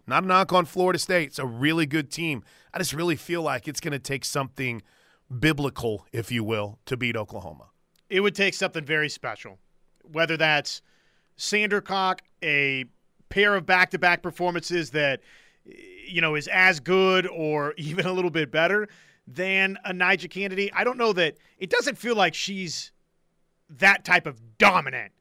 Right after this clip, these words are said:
Speaker 2: right? That, that just the velocity and everything that Cannady can bring to the table, the rise, like that, just that rise ball alone and the velocity of Cannady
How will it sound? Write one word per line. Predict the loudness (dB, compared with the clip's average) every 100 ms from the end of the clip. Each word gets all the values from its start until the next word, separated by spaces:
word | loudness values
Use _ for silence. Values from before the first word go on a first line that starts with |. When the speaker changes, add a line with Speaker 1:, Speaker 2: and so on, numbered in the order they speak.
| _ _ -2
Speaker 2:
right? | 4 4 4
That, | 2 2 2 -4 _ -2
that | 0 0 _ _
just | -8 -8 -6
the | -6
velocity | -4 -2 -2 -4 -6 -6
and | -4
everything | -6 -6 -6 -4
that | -2 -2 -4 -20 _ -6
Cannady | -2 0 -2 -4
can | -6
bring | -6 -6 -6
to |
the | -12
table, | -4 -2 -2 -4
the | -8
rise, | -4 0 0 0
like | -6
that, | -4 -10 -14 -20
just | -4 2
that | 2 4
rise | 4 4 4
ball | 2 2
alone | 2 0 0 -2
and | -6
the |
velocity | -6 -4 -4 -4 -6 -8
of | -8
Cannady | -6 -6 -6 -6 -8